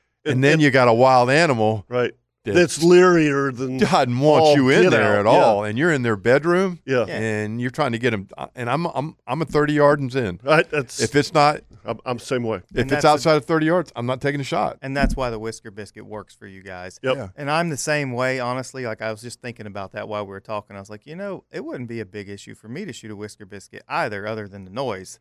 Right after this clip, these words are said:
Speaker 2: Right.
Speaker 3: But, um, the guys that are shooting, like Michael Waddell, he shoots seventy, eighty, ninety yards. I mean,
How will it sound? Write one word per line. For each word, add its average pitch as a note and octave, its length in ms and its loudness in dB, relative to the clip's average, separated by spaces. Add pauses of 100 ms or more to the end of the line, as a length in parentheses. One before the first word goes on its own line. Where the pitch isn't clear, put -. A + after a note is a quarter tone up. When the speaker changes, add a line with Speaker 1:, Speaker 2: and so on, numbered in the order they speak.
(100)
Speaker 2:
Right. B2 220 -4 (180)
Speaker 3:
But, G#2+ 380 -12
um, G2 460 -10 (480)
the C#3+ 140 -8
guys C#3 320 -2
that B2+ 160 -6
are A2 60 -6
shooting, A2+ 260 -18
like G#2+ 140 -20 (120)
Michael A2+ 280 -20
Waddell, G2+ 480 -20
he F#2+ 100 -20
shoots - 320 -20 (160)
seventy, G#2+ 560 -16
eighty, A2 260 -18
ninety G#2 300 -16
yards. G#2 560 -14
I G#2 80 -16
mean, G2 240 -16